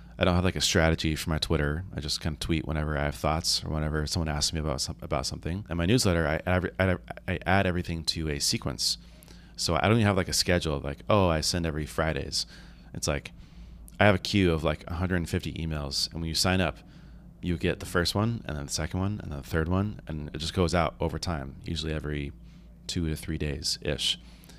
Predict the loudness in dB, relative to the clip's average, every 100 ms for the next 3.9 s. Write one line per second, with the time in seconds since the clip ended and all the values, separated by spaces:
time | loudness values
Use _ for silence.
0 | -20 -18 -10 0 4 6 6 4 2 0
1 | -4 0 0 0 -4 -8 -16 -18 -20 -4
2 | -4 2 4 4 2 2 0 0 0 2
3 | 2 0 -4 0 0 2 0 0 -4